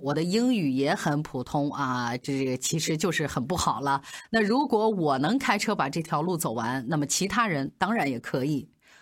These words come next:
我们的节目原来也讲过月亮和六便士的故事，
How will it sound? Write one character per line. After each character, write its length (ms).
我 100
们 80
的 100
节 220
目 260
原 140
来 120
也 180
讲 320
过 260
月 200
亮 220
和 220
六 180
便 240
士 180
的 120
故 200
事， 380